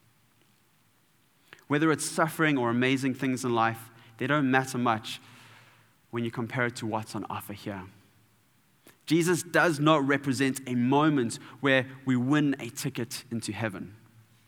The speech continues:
Jesus is forever, and we will always have him. We are always part of his relationship with God.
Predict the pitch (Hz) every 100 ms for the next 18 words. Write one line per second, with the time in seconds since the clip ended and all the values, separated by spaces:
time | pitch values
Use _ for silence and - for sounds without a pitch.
0 | _ _ _ _ 143 160 151 156 - 123
1 | - - 117 113 104 104 - - _ _
2 | _ _ - 123 127 120 127 127 165 156
3 | 143 120 - - - - - - 120 110
4 | - 90 95 - _ _ _ _ _ -
5 | - 127 135 131 139 170 170 160 156 151
6 | 135 127 120 127 113 117 117 113 107 110
7 | - - - 110 117 - - 98 95